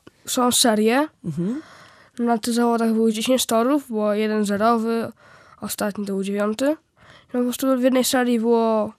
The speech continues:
Speaker 1: dziesięć osób,
Speaker 2: Mhm.
Speaker 1: a na przykład na pięćdziesiąt kraula było trzydzieści dwa serie, czyli to faktycznie
Speaker 2: Aha,
Speaker 1: to
Speaker 2: czyli trzysta dwadzieścia osób pewnie.
Speaker 1: czyli, a
Speaker 2: Mhm.
Speaker 1: było bardzo dużo kategorii tam, więc to
Speaker 2: Aha,
Speaker 1: dużo osób.
Speaker 2: ogromne zawody. No dobrze, ale naraz jakby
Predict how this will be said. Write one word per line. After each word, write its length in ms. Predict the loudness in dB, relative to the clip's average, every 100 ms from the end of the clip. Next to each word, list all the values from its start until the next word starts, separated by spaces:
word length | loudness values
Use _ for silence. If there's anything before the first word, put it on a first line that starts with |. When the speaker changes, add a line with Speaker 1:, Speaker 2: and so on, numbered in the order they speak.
| _ -8
Speaker 1:
dziesięć 320 | -4 -2 -2
osób, 420 | -2 -2 -4 -8 _ _ -8
Speaker 2:
Mhm. 240 | -2 0
Speaker 1:
a 120 | 0 0
na 60 |
przykład 260 | -4 -8 -6
na 220 | -4 -4
pięćdziesiąt 340 | -6 -6 -8
kraula 360 | -4 0 2 2
było 180 | 0 -2
trzydzieści 460 | -2 -2 -2 -2
dwa 100 | -4
serie, 380 | -4 -4 -6 -8 -10
czyli 240 | -8 -8 -6
to 140 | -10
faktycznie 420 | -10 -8 -2 0 0
Speaker 2:
Aha, 140 | 0
Speaker 1:
to 80 | 0
Speaker 2:
czyli 220 | 0 -2
trzysta 280 | -2 -6 -8
dwadzieścia 340 | -6 -8 -10 -12
osób 200 | -14 -14
pewnie. 160 | -10 -4
Speaker 1:
czyli, 120 | -2
a 160 | 0 0
Speaker 2:
Mhm. 200 | 2 2
Speaker 1:
było 300 | 2 2 2
bardzo 340 | 4 4 4
dużo 240 | -2 -4 -4
kategorii 600 | -6 -4 -2 0 -2 -4 _ _ _ _
tam, 320 | -4 -2 -4 -8 -6
więc 720 | -2 0 -2 -4 -8 -10 -12 -18 _ -10
to 100 | -2
Speaker 2:
Aha, 240 | 0 2 2
Speaker 1:
dużo 260 | 0 -2
osób. 220 | -4 -2
Speaker 2:
ogromne 380 | 0 2 2 2
zawody. 380 | 0 -2 -4 -8 -12 -14 -12 -12 -4 2
No 100 | 4
dobrze, 280 | 2 2
ale 160 | 2 2
naraz 440 | 4 2 2 0
jakby 520 | 0 -2 0 2 2